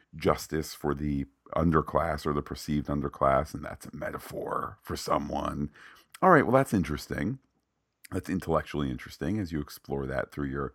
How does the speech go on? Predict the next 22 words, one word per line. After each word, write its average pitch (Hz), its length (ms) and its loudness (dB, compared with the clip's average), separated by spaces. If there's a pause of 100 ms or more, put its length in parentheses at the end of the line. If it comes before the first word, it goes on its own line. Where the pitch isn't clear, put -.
(260)
your 85 100 -2
comic 76 320 0
book, - 400 -6
uh, 64 200 -8
metaphor. 69 760 -2 (580)
But 85 300 4 (420)
we 104 140 -4
don't 107 260 2
have 104 300 2
that. 57 300 -2
He 95 180 -2
continues 113 720 2
to - 140 -4
make 104 360 4
these 110 220 0
arguments, 90 760 6 (560)
the, 85 400 2
the 80 260 2
entirety 98 520 2
of 73 140 -4
which 76 320 0
are, 76 340 2